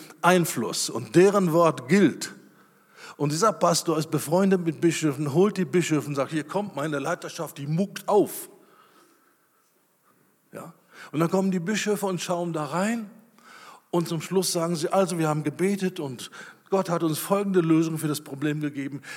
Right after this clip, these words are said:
Wer mit dem Pastor sein will, geht mit dem Pastor. Wer mit den anderen Rebellen sein will, der soll mit denen gehen. Wir teilen jetzt die Gemeinde.“ Menschenweisheit,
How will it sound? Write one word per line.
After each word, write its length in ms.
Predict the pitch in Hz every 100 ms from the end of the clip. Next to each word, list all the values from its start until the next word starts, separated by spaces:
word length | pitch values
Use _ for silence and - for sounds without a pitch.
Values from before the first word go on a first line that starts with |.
| -
Wer 200 | 170 185
mit 160 | 156
dem 120 | 143
Pastor 460 | 139 - 226 208 185
sein 320 | 160 175 180
will, 140 | 170 165
geht 240 | 151 151
mit 100 | 139
dem 100 | 131
Pastor. 540 | 175 214 196 190 180 - - 160
Wer 300 | 139 175 170
mit 200 | 160 156
den 200 | 143 147
anderen 500 | 190 226 190 180 185
Rebellen 560 | 151 156 196 196 180
sein 320 | 160 160 160 156
will, 160 | 151
der 140 | 143 135
soll 200 | 147 143
mit 220 | 135 151
denen 320 | 190 190 175
gehen. 240 | 156 156
Wir 100 | 143
teilen 380 | 135 160 165 156
jetzt 300 | 151 143 -
die 80 | 135
Gemeinde.“ 600 | 135 131 127 123 104 87 - _ _ _ _ _ _ _ _ _ _ _ _ _ _ _
Menschenweisheit, 1700 | 113 151 185 190 - 180 170 - 127 143 135 - - 101 - -